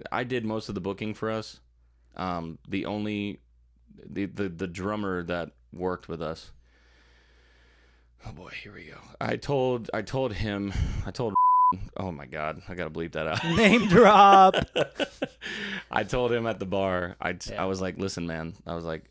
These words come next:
Speaker 1: "I love you." And
Speaker 2: Yeah.
Speaker 1: at, 'cause at the time, I was like, "I love you, man. I think you're a fucking really talented musician.
Speaker 2: Yeah.
Speaker 1: You gotta get, you gotta get out of a,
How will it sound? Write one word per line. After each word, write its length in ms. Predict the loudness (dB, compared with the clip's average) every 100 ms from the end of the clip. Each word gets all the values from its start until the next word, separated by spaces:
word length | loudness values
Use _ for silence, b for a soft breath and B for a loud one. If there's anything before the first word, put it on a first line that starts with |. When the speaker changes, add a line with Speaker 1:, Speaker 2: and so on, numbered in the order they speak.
| -10
Speaker 1:
"I 120 | -6
love 260 | -2 -2 -2
you." 240 | -4 -4 -8 _ _ _ _ -10
And 180 | -8 -6
Speaker 2:
Yeah. 80 |
Speaker 1:
at, 160 | -8 -8
'cause 160 | -8 -8
at 100 | -8
the 60 |
time, 200 | -8 -8
I 140 | -6 -6
was 100 | -6
like, 120 | -6
"I 60 | -4
love 240 | -4 -2
you, 100 | -4
man. 240 | -4 -4
I 80 | -6
think 220 | -8 -6
you're 100 | -6
a 40 | -6
fucking 340 | -6 -6 -6
really 240 | -4 -4 -4
talented 340 | -4 -6 -4
musician. 440 | -6 -4 -6 -6 -8
Speaker 2:
Yeah. 100 | -10 -20 _
Speaker 1:
You 160 | -8 -6
gotta 340 | -4 -6 -4 -4
get, 260 | -6 -6 _ _ _ _ _ -16 -8
you 160 | -6
gotta 260 | -2 -2 -2
get 120 | -4
out 140 | -6 -6
of 140 | -8
a, 160 | -10